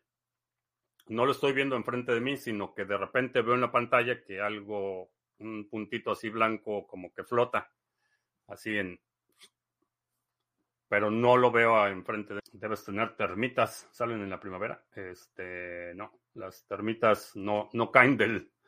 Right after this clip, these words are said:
no caen del cielo. Las termitas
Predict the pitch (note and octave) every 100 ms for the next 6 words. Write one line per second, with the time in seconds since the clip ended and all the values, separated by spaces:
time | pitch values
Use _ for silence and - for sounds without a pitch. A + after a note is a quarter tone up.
0 | _ _ A#2 A#2 B2 A2+ G#2 - B2 A#2+
1 | A2+ _ _ _ G#2+ F2+ - G2 G#2 A2
2 | G#2 - - - -